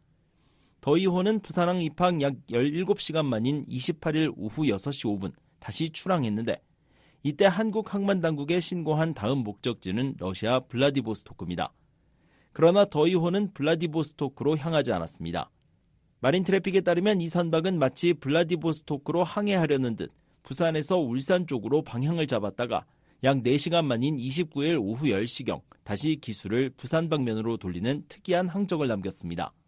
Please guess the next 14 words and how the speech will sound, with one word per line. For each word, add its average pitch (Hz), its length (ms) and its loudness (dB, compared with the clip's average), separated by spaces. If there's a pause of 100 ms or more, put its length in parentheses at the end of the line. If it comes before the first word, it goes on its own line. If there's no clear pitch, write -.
(640)
그렇게 180 380 4
대한해협까지 175 1000 0
남하하더니 113 720 -2 (340)
다음 147 260 2
날인 165 280 2
일월 180 200 2
삼십 165 360 -4
일 165 160 2
오전 131 480 0
여섯 98 240 -2
시 147 160 -4
이십삼 143 480 -6
분 165 160 0
경 82 160 -2